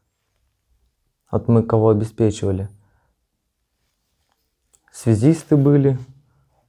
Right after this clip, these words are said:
Ну, человек,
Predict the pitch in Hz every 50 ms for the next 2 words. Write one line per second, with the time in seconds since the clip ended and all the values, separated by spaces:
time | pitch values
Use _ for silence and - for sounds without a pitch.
0 | _ _ _ _ _ _ _ _ _ _ _ _ _ _ _ _ _ _ _ _
1 | _ _ _ _ 120 - _ _ _ _ _ _ _ _ _ _ _ _ _ _
2 | _ _ _ _ _ _ _ _ _ _ _ _ _ _ _ _ _ _ _ _
3 | _ _ _ _ _ _ _ _ _ _ _ _ _ _ _ _ _ _ _ _
4 | _ _ _ _ - 175 180 - 220 214 202 202 196 196